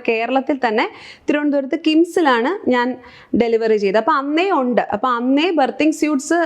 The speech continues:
ആ, സപ്പോർട്ട് ചെയ്യുന്ന ഹോസ്പിറ്റൽസും ബർത്തിങ് സ്യൂട്ട് ഡെലിവറി അക്സെപ്റ്റ് ചെയ്യുന്ന ഫാമിലീസും നമ്മുടെ കേരളത്തിൽ ഉണ്ടായിരുന്നു എന്നുള്ളതാണ്.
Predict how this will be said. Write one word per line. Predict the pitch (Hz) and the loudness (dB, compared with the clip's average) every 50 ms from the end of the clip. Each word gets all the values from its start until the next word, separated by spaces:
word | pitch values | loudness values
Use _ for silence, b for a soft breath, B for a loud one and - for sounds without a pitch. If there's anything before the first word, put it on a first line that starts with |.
| - - - | -2 -2 -2
ആ, | - 240 240 240 240 240 240 | -2 -2 0 -2 -2 -2 -2
സപ്പോർട്ട് | 233 - 240 220 - 277 285 277 277 | -2 -4 -2 0 0 -2 0 0 -2
ചെയ്യുന്ന | 285 277 269 277 294 | 0 0 2 0 2
ഹോസ്പിറ്റൽസും | 277 254 226 233 240 - - 277 240 285 277 269 254 - 294 302 330 320 B B B B B B 226 | 2 0 0 0 -2 -4 -4 -2 0 0 0 0 0 -2 -2 -2 -2 -4 B B B B B B 0
ബർത്തിങ് | 240 247 233 - 285 294 302 | 0 0 0 0 0 0 0
സ്യൂട്ട് | 294 - 294 285 277 254 - | 0 0 0 0 0 0 0
ഡെലിവറി | 294 269 233 247 247 254 240 254 262 269 285 | 0 0 0 0 0 2 2 2 2 2 0
അക്സെപ്റ്റ് | - - 226 214 - - 277 262 - | -2 -4 -4 -4 -2 -2 -2 -2 0
ചെയ്യുന്ന | 277 269 262 269 285 | 0 2 2 2 2
ഫാമിലീസും | 277 - 277 262 262 269 294 320 311 302 294 285 294 339 403 466 | 2 0 0 0 0 0 0 0 0 0 -2 -2 -2 0 2 2
നമ്മുടെ | 330 262 254 247 254 262 247 | 2 2 2 0 0 0 0
കേരളത്തിൽ | 240 226 226 233 233 240 233 214 214 247 330 480 - - | -2 -2 -2 -2 0 0 0 0 0 -2 -2 -2 -2 -2
ഉണ്ടായിരുന്നു | 220 233 240 233 233 226 220 220 214 226 | 0 0 2 0 0 -2 -2 0 0 0
എന്നുള്ളതാണ്. | 208 185 180 180 170 170 170 151 160 185 | 2 2 2 0 0 0 0 -2 -2 -4